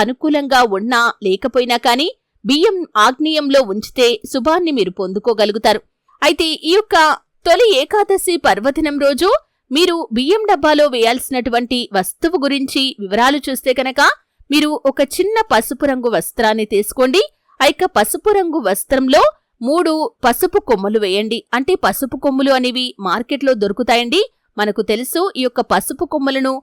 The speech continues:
మూడింటిని వేసి దాంట్లో చిటికెడు కుంకుమ వేయండి. ఆ తర్వాత రెండు లక్ష్మీ గవ్వలను వేయండి. ఈ విధంగా వేసిన తర్వాత మీరు వాటిని ఒక మూటలాగా కట్టేసేయండి. ఆ యొక్క మూటను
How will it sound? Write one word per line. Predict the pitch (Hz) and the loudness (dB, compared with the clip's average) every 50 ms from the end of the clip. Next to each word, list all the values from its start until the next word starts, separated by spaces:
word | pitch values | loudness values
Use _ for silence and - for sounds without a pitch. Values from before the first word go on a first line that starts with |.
| _ _ _ _ - 226 | _ _ _ _ -4 0
మూడింటిని | 269 320 392 440 403 359 311 302 285 311 269 277 269 202 180 | 2 4 4 4 4 2 2 0 -2 -2 -4 -4 -4 -2 0
వేసి | 202 240 254 - - 349 415 554 - _ _ _ _ - 208 | 0 0 0 0 0 -2 -2 -2 -4 _ _ _ _ -2 0
దాంట్లో | 285 294 359 381 - 359 330 320 302 - - - | 2 2 2 2 0 0 2 2 0 0 0 -2
చిటికెడు | 359 370 - 415 427 427 349 349 - - | 0 0 2 2 2 2 2 2 0 -2
కుంకుమ | 240 240 247 - 285 254 269 247 | -4 -4 -4 -2 0 0 2 2
వేయండి. | 240 247 247 247 254 254 359 440 539 - _ _ _ _ - 285 | 2 0 0 -2 0 0 0 0 0 -2 _ _ _ _ 0 0
ఆ | 311 - - | 0 2 0
తర్వాత | 269 320 349 381 381 320 - 294 285 285 - - 311 - | -2 -2 0 0 0 0 2 2 2 2 2 0 0 0
రెండు | 277 330 403 440 392 - | 0 2 2 2 2 2
లక్ష్మీ | 185 - - - - 269 330 320 269 | 2 0 -6 -6 -2 0 0 2 2
గవ్వలను | 269 233 208 214 202 196 208 196 185 | 0 0 2 0 0 -2 -2 -2 -2
వేయండి. | 175 180 196 208 208 226 - - _ 254 | -2 -2 -2 -2 -2 -4 -4 -6 _ -4
ఈ | 277 302 | -4 -2
విధంగా | 320 - 320 302 262 254 240 190 | -2 -2 -2 0 2 2 2 2
వేసిన | 180 208 269 - - 277 262 - | 2 0 0 0 -4 -6 -4 -4
తర్వాత | 269 254 262 254 262 - 269 359 605 - _ _ _ _ _ - 269 | -2 0 0 0 0 2 2 0 0 -2 _ _ _ _ _ 0 2
మీరు | 320 359 339 330 330 240 - 240 | 2 2 2 0 -2 0 2 2
వాటిని | 226 240 240 262 240 247 254 254 240 - 240 | 2 2 2 0 -2 -2 -4 -4 -4 -2 -2
ఒక | 214 - 233 226 208 | 0 0 0 0 0
మూటలాగా | 240 311 320 - 440 370 330 302 254 254 247 - | 0 0 2 2 2 2 2 0 0 0 0 0
కట్టేసేయండి. | - - - 233 240 240 - 269 254 254 254 254 339 415 523 - _ _ _ _ - | -2 0 0 0 0 0 0 0 0 0 0 0 0 0 0 -2 _ _ _ _ 0
ఆ | 254 302 | 0 0
యొక్క | - - 370 370 294 233 | 2 0 0 0 2 0
మూటను | 220 269 320 - - 440 370 311 | 0 0 0 2 2 2 2 2